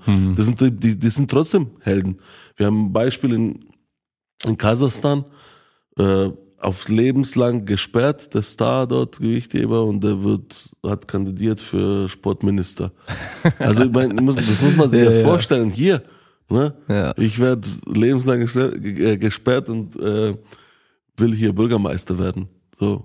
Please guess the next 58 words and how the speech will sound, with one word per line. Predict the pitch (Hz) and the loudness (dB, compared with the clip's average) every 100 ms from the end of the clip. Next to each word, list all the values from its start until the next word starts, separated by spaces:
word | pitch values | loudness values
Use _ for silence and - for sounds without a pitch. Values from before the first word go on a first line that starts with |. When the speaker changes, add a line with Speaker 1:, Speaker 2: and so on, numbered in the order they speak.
| - | -2
Speaker 2:
Und | 107 107 | 0 2
die | 117 | 4
Leute | 120 123 | 4 4
sagen, | 120 117 | 2 2
„Ja, | 98 | 2
natürlich, | 101 - 151 107 | 0 0 0 0
das | 92 | -2
ist | 98 101 | -2 -2
unser | 101 95 | -2 0
Held, | 92 120 - | 0 -2 -4
klar, | - 104 | -6 -4
der | 95 | -4
Bürgermeister, | 98 101 98 98 104 101 95 - | -8 -8 -6 -6 -4 -4 -4 -4
den | 95 92 | -4 -4
hat | 92 | -4
man | 92 | -6
ja | 90 90 - - _ - | -6 -10 -20 -20 _ -14
betrogen“, | - - 101 113 98 - _ | -10 0 2 2 -2 -10 _
so | 92 95 | -6 -6
ungefähr. | 90 90 90 87 _ _ _ _ _ _ | -6 -8 -12 -14 _ _ _ _ _ _
Also, | 90 95 135 | -2 2 2
es | |
ist | 147 147 | 0 -2
halt | 165 147 | 0 0
auch | 151 123 | -2 -2
sch-, | - - 67 55 - - _ _ _ _ | -6 -6 -10 -20 -20 -20 _ _ _ _
ich | 101 95 | -6 0
will | 139 | 2
das | 147 131 | 2 0
ja | 123 | 0
nicht | 110 - | 0 0
schönreden | 147 170 135 101 90 | 2 2 2 0 0
und | 92 90 | -2 0
sagen, | 104 110 107 | 0 0 -2
dass | 95 95 | -4 -2
die, | 101 | -2
dass | 98 95 | -2 -4
die, | 101 | -6
dass | 95 92 | -4 -4
das | 95 98 | -4 -2
richtig | 143 143 113 | -2 0 -2
ist, | 92 - | -4 -6
was | 90 | -6
da | 95 | -4
gemacht | 92 98 104 - | -4 -4 -4 -6
wird, | 82 - - - - _ - | -10 -10 -20 -20 -20 _ -2
ne? | 101 - - - | -2 -4 -20 -14
Aber | - 104 117 | -4 0 0
die | - 117 113 98 | 0 0 0 0
wachsen | 147 - 147 123 | -2 -2 -2 0
halt | 107 | 0
genau | 113 123 147 120 | 0 2 0 -2
ganz | 104 156 147 | -2 -2 0
anders | 107 131 123 - | -2 -2 -4 -2
auf | 175 151 | -2 0
wie | 104 87 | 0 0
wir, | 92 90 98 | -2 -2 -2
ne? | 135 | -4